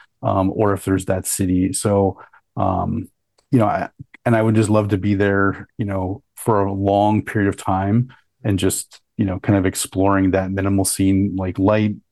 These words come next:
shadow, day, night, the whole thing. That would be, that would be what I'd want right now. Um, you know, and, uh, you know,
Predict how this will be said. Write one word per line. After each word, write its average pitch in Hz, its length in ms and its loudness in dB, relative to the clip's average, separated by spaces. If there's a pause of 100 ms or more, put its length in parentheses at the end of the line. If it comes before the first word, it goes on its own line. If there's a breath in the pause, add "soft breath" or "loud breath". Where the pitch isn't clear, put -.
(160)
shadow, 101 540 2
day, 107 460 2
night, 98 320 0
the 98 60 -8
whole 107 240 0
thing. 107 420 -4
That 117 140 0
would 113 120 0
be, 107 200 2 (140)
that 107 100 0
would 104 160 0
be 101 80 2
what 95 120 2
I'd 92 140 -2
want 92 240 -4
right 95 200 -4
now. 98 420 -2 (460 loud breath)
Um, 92 500 -4 (200)
you 104 100 -2
know, 92 380 -4
and, 98 260 -2
uh, 92 320 0 (760)
you 101 60 -4
know, 92 80 -4